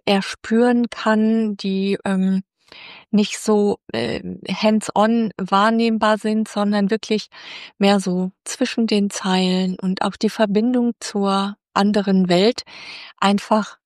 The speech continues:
besser wird, weil, wie gesagt, dieser Schleier zwischen den Welten, äh, sich etwas lüftet. Und das ist eine Phase, in der die Energie,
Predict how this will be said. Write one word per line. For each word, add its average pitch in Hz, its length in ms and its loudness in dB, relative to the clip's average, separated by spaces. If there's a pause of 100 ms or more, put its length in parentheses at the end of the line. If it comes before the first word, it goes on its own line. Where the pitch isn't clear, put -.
(280)
besser 190 460 0
wird, - 560 -8
weil, 180 500 -4
wie 202 300 -8
gesagt, 196 420 0 (120)
dieser 190 340 0
Schleier 226 640 2
zwischen - 440 -2
den 190 280 2
Welten, 208 600 2
äh, 190 340 -4
sich - 320 -4
etwas - 400 -2
lüftet. - 480 -6 (1080)
Und 196 440 4
das 196 240 0
ist - 300 -4
eine 202 380 2
Phase, 214 460 2
in 202 220 0
der 190 440 2
die 190 220 -8
Energie, 185 800 -2